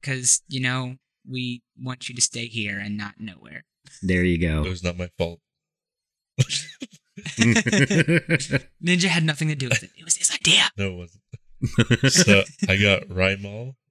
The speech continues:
Speaker 3: which tweeted out Marvel over D C, though, and I completely agree. Marvel's,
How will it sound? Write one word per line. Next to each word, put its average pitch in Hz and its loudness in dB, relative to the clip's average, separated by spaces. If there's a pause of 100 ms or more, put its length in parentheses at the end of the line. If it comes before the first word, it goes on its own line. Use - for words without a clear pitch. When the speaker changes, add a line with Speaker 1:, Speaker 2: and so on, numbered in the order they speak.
(240)
Speaker 3:
which 95 -6 (160)
tweeted 95 0
out 95 2 (120)
Marvel 92 -4
over 90 -8
D 90 -12
C, 87 -10
though, 104 -12 (520)
and 90 -4
I 87 -2
completely 87 -8
agree. 90 -10
Marvel's, 87 -10